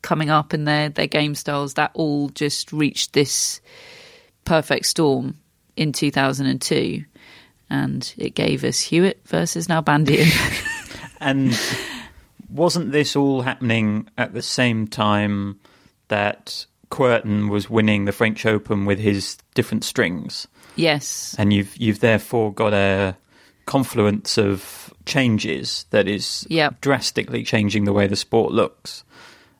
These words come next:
Speaker 2: I wonder whether if you just have one of those changes rather than both of them, we might not have ended up with a sort of two thousand and two situation.
Speaker 1: Mm.
Speaker 2: I don't know.
Speaker 1: A-, and of course, it,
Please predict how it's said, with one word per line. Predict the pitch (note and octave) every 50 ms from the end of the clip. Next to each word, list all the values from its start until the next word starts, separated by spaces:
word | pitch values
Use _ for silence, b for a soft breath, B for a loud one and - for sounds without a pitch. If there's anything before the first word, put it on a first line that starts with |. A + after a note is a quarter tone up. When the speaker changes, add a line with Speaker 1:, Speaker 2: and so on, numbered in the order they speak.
| - - -
Speaker 2:
I | - A#2+
wonder | A#2 B2 C3+ C3 B2 B2 A#2
whether | A#2 A#2+ A2+ A2 A#2 A2+ G#2+ G#2+ G#2+ G2 b b b b b b b b b b _ _ _ _ _ -
if | - A#2+ -
you | A2+
just | G#2+ B2 A2 -
have | A#2+ G#2 G2 G2+
one | A2+ C3+ - C#3
of | G#2+ -
those | - G#2 F2+ C#2+ C#2 -
changes | - - G2 D2 D#2 E2 G#2 - C#2+ F2 B2
rather | A#2+ A2+ G#2 G2 F#2
than | G2+ G#2+ A2+
both | G#2+ A#2+ A#2+ B2 A#2 -
of | - - -
them, | - D#2+ D2 C2+ D2+ A#2+ A#2+ - _ _ b b b b b b _ -
we | B2 A2
might | G#2+ G#2+ G#2 G#2+ G#2+
not | A#2 G#2+ G2+
have | G2+ F#2+
ended | G#2+ G#2 G2+ G2+ G2+
up | G#2 G#2+ - - _
with | - A#2+ A#2 G#2+
a | G#2 G#2
sort | G2 - - G2
of | G2+ F#2+ -
two | - B2
thousand | G#2+ G#2+ G2+ G2 F#2 - G#2+
and | G2 G2 -
two | - C#3 C3+ A#2 G#2
situation. | - - - - - - - C2+ B1 - - - - - - - _ -
Speaker 1:
Mm. | F#3+ F#3+ F#3+ F#3 E3+ D#3 D#3 D#3 - _ _ _ _ _
Speaker 2:
I | - A#2
don't | - - - -
know. | A2+ G#2 G2+ F2+
Speaker 1:
A-, | B2 - -
and | A3 A3+ B3
of | A3+
course, | - - C#4 B3+ - -
it, | - - - -